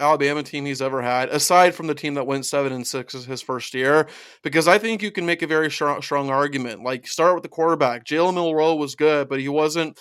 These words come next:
he hasn't been the, the, uh, difference maker. I say hasn't 'cause I'm pretty sure he's coming back next year, but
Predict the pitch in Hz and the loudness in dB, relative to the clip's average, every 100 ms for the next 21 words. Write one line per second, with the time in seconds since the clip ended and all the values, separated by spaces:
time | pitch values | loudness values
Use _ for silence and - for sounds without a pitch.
0 | - - _ - 180 190 214 190 170 165 | -20 -20 _ -2 4 4 4 0 -2 -2
1 | 160 151 147 135 147 143 143 139 135 - | -2 -2 -4 -4 -2 0 -2 -4 -6 -8
2 | 135 127 131 135 135 143 135 135 127 131 | -8 -6 -4 -4 -4 -2 -2 -2 -6 -14
3 | - 131 123 135 139 127 131 120 135 127 | -10 -10 -8 -8 -8 -8 -10 -10 -12 -8
4 | 127 123 127 120 - 127 123 127 | -6 -6 -10 -14 -10 -10 -6 -6